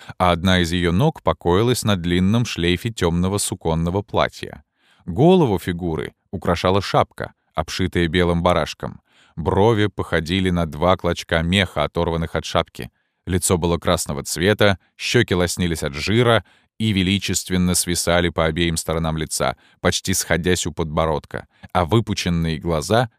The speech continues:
постоянно мигали. Это был мэтр Флориан Барбдьен, аудитор Шатле.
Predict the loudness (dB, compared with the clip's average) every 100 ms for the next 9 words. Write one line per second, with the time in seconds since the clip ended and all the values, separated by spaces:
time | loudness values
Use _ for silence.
0 | _ -2 -2 -2 -2 -2 -2 -2 -4 -4
1 | -2 -2 -4 -12 _ _ _ -6 0 2
2 | 2 0 0 0 0 -2 -2 0 0 -2
3 | -6 -4 -4 0 2 2 0 -6 _ -10
4 | 0 0 0 -4 -2 -2 -2 -6 -18 _
5 | _ _ 0 0 0 -2 -2 -2 -6 -6
6 | -8 -6 -8 -8